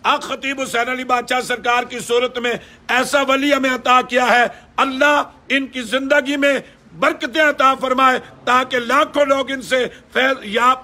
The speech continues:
ہوتے رہیں۔ نگاہ ولی میں وہ تاثیر دیکھی، بدلتی ہزاروں کی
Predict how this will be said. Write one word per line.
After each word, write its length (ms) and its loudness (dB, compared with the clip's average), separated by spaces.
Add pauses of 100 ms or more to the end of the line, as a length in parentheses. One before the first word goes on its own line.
ہوتے 240 -2
رہیں۔ 400 0 (260)
نگاہ 380 2 (200)
ولی 260 -4
میں 220 -4 (280)
وہ 120 0
تاثیر 580 0
دیکھی، 500 -2 (280)
بدلتی 560 0
ہزاروں 500 0
کی 240 -6